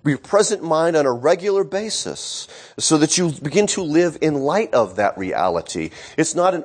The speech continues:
automatic thing for us. We must stop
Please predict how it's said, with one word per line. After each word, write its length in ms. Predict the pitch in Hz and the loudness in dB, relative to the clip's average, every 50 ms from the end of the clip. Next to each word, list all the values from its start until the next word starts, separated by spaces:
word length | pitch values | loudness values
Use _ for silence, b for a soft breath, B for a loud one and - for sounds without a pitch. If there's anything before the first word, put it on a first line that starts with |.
| - | -8
automatic 680 | - 151 180 180 175 165 160 156 156 147 160 156 147 - | -4 -2 2 2 2 0 0 -2 0 2 2 0 0 -4
thing 580 | - - - - 170 190 185 127 85 76 67 - - b b b b b b b b b | -10 -14 -4 -2 0 0 0 -2 -4 -6 -10 -14 -16 b b b b b b b b b
for 220 | - - 92 87 | -8 -4 -2 2
us. 380 | 85 71 67 - - - - B B B B | 2 2 2 0 -4 -4 -6 B B B B
We 100 | - 160 | -2 0
must 320 | 165 160 151 143 - - - | 2 2 2 0 0 -2 -2
stop 760 | - - - - - - 127 123 135 151 165 - - B | -2 -4 -4 -4 -2 0 0 2 2 0 -2 -4 -10 B